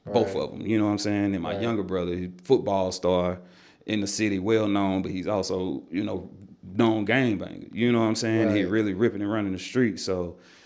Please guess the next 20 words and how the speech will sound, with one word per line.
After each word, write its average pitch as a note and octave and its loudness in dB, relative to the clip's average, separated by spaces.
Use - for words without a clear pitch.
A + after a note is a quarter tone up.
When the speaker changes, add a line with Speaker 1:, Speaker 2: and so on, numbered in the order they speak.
Speaker 1:
and G2 0
then G2+ 0
telling C3+ 4
people A2 2
all G#2+ 4
of G#2 0
these G#2 0
dynamics, F#2+ -2
it's A#2 -4
so A2+ 2
much, G#2 -2
so B2 -2
many, G#2+ 0
I G2 -4
feel A2+ -2
like G#2 0
to - -12
tell A2 -2
my F2+ -6
story, G2+ 2